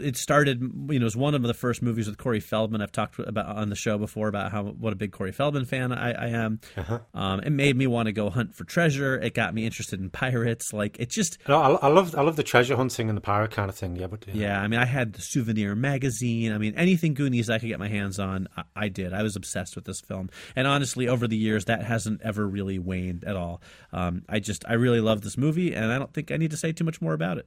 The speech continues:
Speaker 1: I think most people feel relatively the same way.
Speaker 2: Well, that's, no, it's good. I can, I knew it was gonna be in your, at least your top three, yeah, so.
Speaker 1: Yeah, for sure.
Speaker 2: Well, my number two isn't The Goonies.
Speaker 1: Okay.
Speaker 2: Uh, but it's, uh, The Breakfast Club.
Speaker 1: Very good.
Speaker 2: Yeah, so you said pretty much everything. It's, uh, I just love it.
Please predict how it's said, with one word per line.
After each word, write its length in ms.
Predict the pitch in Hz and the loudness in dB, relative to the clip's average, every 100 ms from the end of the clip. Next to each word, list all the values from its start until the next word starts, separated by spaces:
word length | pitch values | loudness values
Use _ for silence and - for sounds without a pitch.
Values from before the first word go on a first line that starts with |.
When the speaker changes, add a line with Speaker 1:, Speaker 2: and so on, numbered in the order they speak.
| _ | _
Speaker 1:
I 60 | 113 | -8
think 180 | 117 | -4
most 240 | 113 117 117 | -2 -4 -4
people 520 | 123 120 117 113 - | -6 -4 -4 -4 -6
feel 340 | - 131 127 127 - _ | -6 -4 -4 -8 -16 _
relatively 420 | - 214 175 107 101 | -2 0 0 -2 -2
the 80 | |
same 240 | - 92 92 | -2 -4 -4
way. 160 | 92 - | -8 -4
Speaker 2:
Well, 120 | 139 | -2
that's, 200 | 147 - 156 | -2 -2 0
no, 200 | 151 160 | 2 2
it's 100 | - | 2
good. 140 | 151 | 0
I 60 | 117 | 2
can, 240 | 120 110 - | -2 -2 -2
I 140 | 117 | 0
knew 220 | 110 131 | 2 2
it 20 | |
was 100 | 143 | 2
gonna 160 | 110 110 | 0 0
be 320 | 107 104 110 110 | 2 0 -2 -6
in 120 | 98 | -4
your, 120 | 101 | -4
at 40 | |
least 200 | 107 - | -4 -6
your 60 | - | -8
top 180 | 92 - | -8 -8
three, 180 | - 90 | -8 -8
yeah, 140 | 90 | -8
so. 280 | - 92 90 _ _ _ - | -10 -12 -12 _ _ _ -4
Speaker 1:
Yeah, 240 | 110 82 - | -2 -4 -12
for 160 | - | -8
sure. 240 | - - 95 - | -8 -8 -12 4
Speaker 2:
Well, 200 | 131 139 | 6 8
my 160 | 160 | 6
number 160 | 156 135 | 6 2
two 320 | - 135 135 - | 2 2 4 0
isn't 220 | 117 131 | 0 0
The 60 | |
Goonies. 580 | 107 110 101 120 123 - _ 113 | 0 2 2 0 -4 -14 _ -10
Speaker 1:
Okay. 300 | - 110 131 _ _ _ - | -4 -4 -6 _ _ _ 0
Speaker 2:
Uh, 220 | 107 104 | 2 2
but 160 | - 110 | 2 0
it's, 200 | - 123 | 0 2
uh, 140 | 117 | 2
The 80 | 117 | 2
Breakfast 340 | 156 - 123 | 0 -2 -6
Club. 220 | - 92 - - | -6 -8 -10 -6
Speaker 1:
Very 260 | 104 101 104 | 0 0 2
good. 240 | 151 - 104 | 0 0 -4
Speaker 2:
Yeah, 140 | 101 | -10
so 200 | - 113 | -4 -2
you 140 | 110 | 0
said 240 | 110 147 - | 2 2 4
pretty 160 | 127 | 0
much 160 | 120 113 | 2 4
everything. 420 | 127 117 131 117 120 | 4 2 -2 -2 -2
It's, 260 | 110 - | -4 0
uh, 320 | 117 110 110 104 _ | 2 2 2 0 _
I 100 | 127 | -4
just 220 | 113 110 120 | -4 -4 -4
love 120 | |
it. 100 | 113 | -4